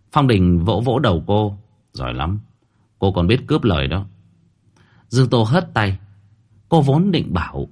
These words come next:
kịch bản nói cô là hung thủ, nhưng cô lại không thể thốt thành lời. Dương Tô thở dài. "Khi nãy anh nói kịch bản nói có thời gian chất độc phát tác chậm, nhưng đã không nhắc rõ ràng là chậm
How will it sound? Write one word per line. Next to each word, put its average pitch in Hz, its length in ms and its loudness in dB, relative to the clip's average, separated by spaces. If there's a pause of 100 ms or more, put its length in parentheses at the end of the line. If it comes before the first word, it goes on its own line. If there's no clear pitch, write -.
(100)
kịch 117 220 -2
bản 80 260 -2
nói 90 200 -2 (100)
cô 123 180 4
là 80 120 0
hung 95 280 0
thủ, 90 320 -4 (460)
nhưng 165 180 4
cô 160 140 2
lại 101 140 0
không 120 200 -2
thể 69 160 -4
thốt 160 260 -4
thành 76 220 -4
lời. 69 260 -4 (580)
Dương 120 280 0
Tô 120 200 2
thở 78 220 -2
dài. 69 360 -6 (720)
"Khi 127 140 0
nãy 98 380 -6 (220)
anh 120 140 0
nói 110 340 -2
kịch 110 160 -6
bản 80 340 -4
nói 87 220 -4
có 151 80 -6
thời 92 180 -4
gian 98 360 -2 (460)
chất 165 220 -2
độc - 200 -4
phát 139 200 -8
tác 165 220 -6
chậm, - 180 -4 (840)
nhưng 151 160 4
đã 104 80 0
không 143 260 0
nhắc 175 160 -2
rõ 131 200 -4
ràng 117 200 -2
là 87 80 0
chậm - 240 -4